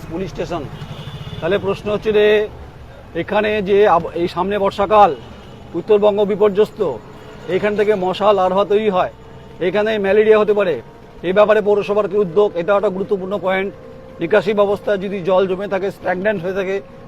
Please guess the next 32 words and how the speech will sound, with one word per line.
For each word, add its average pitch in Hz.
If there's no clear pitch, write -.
সেখান 202
থেকেও 208
বড় 196
কিছু 175
ঘটতে 180
পারে, 185
এখানেও 202
ডেঙ্গি 196
হতে 196
পারে। 180
এ 175
ব্যাপারে 190
স্বাস্থ্য 180
দপ্তরের 180
ভূমিকা 175
কী, 165
এখানকার 180
জেলা 180
প্রশাসন 185
কী 151
করছেন, 175
সব 180
প্রশ্নের 185
উত্তর। 175
দুর্গন্ধ 190
একদম 196
নাভি 180
প-, 190
পেট 202
পর্যন্ত 202
চলে 190
যাচ্ছে, 196